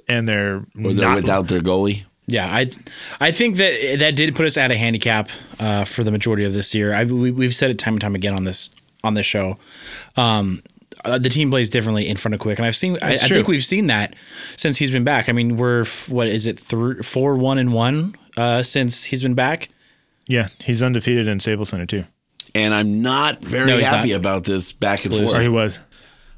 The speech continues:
Speaker 2: I'm not very happy about the back and forth either.
Speaker 1: Back and forth
Speaker 2: Switching
Speaker 1: with what?
Speaker 2: goalies.
Speaker 1: Switching goalies?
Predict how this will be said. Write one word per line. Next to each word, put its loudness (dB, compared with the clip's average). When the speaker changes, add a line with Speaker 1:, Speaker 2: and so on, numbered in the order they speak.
Speaker 2:
I'm 0
not 2
very 2
happy 0
about 0
the -2
back 0
and -4
forth -4
either. -6
Speaker 1:
Back 2
and 0
forth 2
Speaker 2:
Switching 0
Speaker 1:
with 2
what? 2
Speaker 2:
goalies. -10
Speaker 1:
Switching -2
goalies? 0